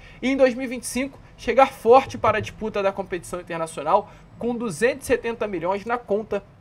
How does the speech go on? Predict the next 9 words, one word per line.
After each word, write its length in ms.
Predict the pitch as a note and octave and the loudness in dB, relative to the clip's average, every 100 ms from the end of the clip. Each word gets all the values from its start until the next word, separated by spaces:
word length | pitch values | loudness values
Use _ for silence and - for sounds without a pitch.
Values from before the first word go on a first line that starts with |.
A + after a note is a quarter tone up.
| - - _ - - - | -20 -20 _ -20 -20 4
para 220 | G3 D4+ | 8 8
fazer 340 | - G#3 F3 F#3+ | 4 0 2 2
novos 320 | F#3 F#3 F3 | 0 0 -8
investimentos. 480 | F#3+ - E3 B2+ - | -10 -10 -12 -14 -4
Maior 420 | A3+ A3+ B3 C4 | -2 4 6 6
investimento 480 | G#3+ G#3 - F#3 F#3+ | 2 -8 -8 -10 -8
da 80 | F#3 | -8
empresa 260 | F3+ F3 | -6 -6
norte-americana 640 | E3+ E3 E3 C#3 D#3+ F#3 | -8 -10 -12 -10 -6 -8